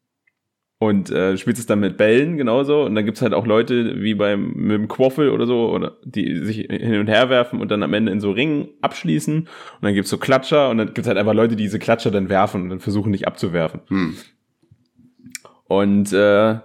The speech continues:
Speaker 1: auf einmal sah ich mich vor zwei Wochen in der Situation, wie ich, äh, mit einem Besenstiel zwischen meinen Beinen <laughs> und einem Ball in der Hand zwischen, so,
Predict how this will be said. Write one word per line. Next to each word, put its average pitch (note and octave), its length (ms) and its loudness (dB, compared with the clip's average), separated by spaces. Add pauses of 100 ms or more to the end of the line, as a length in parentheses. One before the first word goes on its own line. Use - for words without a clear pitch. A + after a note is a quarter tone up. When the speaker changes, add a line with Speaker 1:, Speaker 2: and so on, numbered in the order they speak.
Speaker 1:
auf A2 160 0
einmal A2+ 320 4
sah A2 160 4
ich A#2 140 -2
mich B2+ 260 -2
vor A2+ 260 2
zwei G#2+ 260 0
Wochen C#3 440 -2 (240)
in A#2 80 2
der A#2+ 100 4
Situation, A#2+ 560 2
wie A#2 200 2
ich, - 220 -6
äh, A#2 360 0 (920)
mit - 280 0
einem A2 160 2
Besenstiel C3 960 2 (240)
zwischen C3 320 -2
meinen A#2+ 260 6
Beinen B2 800 2 (360)
<laughs> - 400 -14
und B2+ 220 -2
einem A#2+ 120 2
Ball A2+ 240 4
in C3 100 -2
der B2 120 0
Hand B2+ 300 0 (400)
zwischen, - 500 -4 (440)
so, A#2+ 220 0